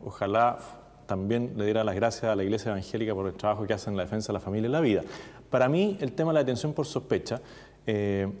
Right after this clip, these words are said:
no es tan importante como una eventual ley Micabo. ¿Y la ley Micabo qué es lo que es? Si tú agredes, si tú insultas, si tú,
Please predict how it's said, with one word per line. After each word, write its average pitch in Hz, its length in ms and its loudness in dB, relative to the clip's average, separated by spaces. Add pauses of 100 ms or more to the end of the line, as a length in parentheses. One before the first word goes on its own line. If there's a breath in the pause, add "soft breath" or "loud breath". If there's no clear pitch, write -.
(220)
no 143 220 2
es 190 120 0 (220)
tan 202 160 4
importante 185 800 2
como 139 380 2 (100)
una 127 360 2
eventual 123 560 2
ley 160 420 2
Micabo. 90 600 0 (280)
¿Y 160 60 -2
la 180 100 0
ley 202 120 4
Micabo 202 360 6
qué 208 80 4
es - 20 6
lo 202 100 4
que 190 140 4
es? - 220 -2 (100)
Si - 180 -2
tú 165 240 2
agredes, 127 520 4
si 113 80 -2
tú 135 180 0
insultas, 117 640 0
si - 180 -4
tú, 135 320 2